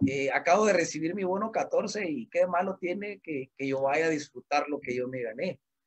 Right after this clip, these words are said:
¿verdad? El problema es que, como decíamos, eso es gradual, gradual, a tal punto en el que va a rebasar aquel límite o aquel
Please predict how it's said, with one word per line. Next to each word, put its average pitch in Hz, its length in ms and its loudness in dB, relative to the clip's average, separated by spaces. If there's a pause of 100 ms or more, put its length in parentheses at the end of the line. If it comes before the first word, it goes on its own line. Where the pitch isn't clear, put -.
(280)
¿verdad? 139 320 -2
El 151 120 -2
problema 160 340 -2
es 220 80 -4
que, 254 120 -10
como 196 300 -2
decíamos, 202 540 -2
eso 165 180 -6
es 175 80 -4
gradual, 185 560 0 (260)
gradual, 151 600 -2 (100)
a 135 120 -6
tal 156 220 -4
punto 147 320 -6
en 160 160 -6
el 135 80 -8
que 123 220 -8 (340)
va 147 80 4
a 156 60 2
rebasar 160 560 2
aquel 160 440 2 (220)
límite 147 520 -6
o 131 120 -2
aquel 175 680 -2